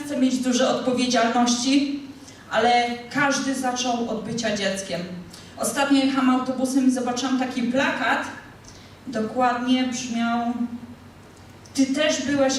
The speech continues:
kiedyś dzieckiem”. I pomyślałam sobie o Jezusie. Jezus, jak przyszedł na tą ziemię, to On nie przyszedł jako od razu dwudziestoletni facet, tylko przyszedł jako dziecko. I dał nam wzór od początku do końca, jak mamy działać i rozwijać się.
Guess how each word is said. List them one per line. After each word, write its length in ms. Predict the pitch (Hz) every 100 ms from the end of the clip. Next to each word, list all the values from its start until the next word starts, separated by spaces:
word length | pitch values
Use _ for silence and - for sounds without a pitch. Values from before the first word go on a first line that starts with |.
| 269
kiedyś 240 | 269 226
dzieckiem”. 580 | 214 247 233 - 226 202 202 - - - - - - - - -
I 60 |
pomyślałam 640 | 247 262 262 - 277 277
sobie 260 | 269 262 247
o 40 |
Jezusie. 580 | 254 240 233 247 220 - - - -
Jezus, 380 | - 262 277 277
jak 180 | 269 -
przyszedł 360 | - 269 269 269
na 100 | 254
tą 180 | 262
ziemię, 320 | 254 262 269 262
to 60 |
On 120 | 262
nie 100 | 262
przyszedł 360 | 262 294 269 254
jako 280 | 226 233 233
od 140 | 233
razu 260 | 233 233 233
dwudziestoletni 680 | 214 - 240 247 247 240 240
facet, 360 | 240 - -
tylko 180 | - 226
przyszedł 400 | 233 - 247 233
jako 220 | 208 240
dziecko. 460 | 214 220 - - - - - - - 240
I 60 |
dał 300 | 226 262 277
nam 180 | 269 240
wzór 400 | 220 269 285 277 - -
od 160 | 233 233
początku 520 | 254 - 277 254 269
do 120 | 226
końca, 520 | 226 233 220 - - -
jak 200 | - 208
mamy 280 | 240 226 220
działać 480 | 226 226 175 165 - - - -
i 120 | 233
rozwijać 600 | 220 208 208 208 180 180
się. 120 | -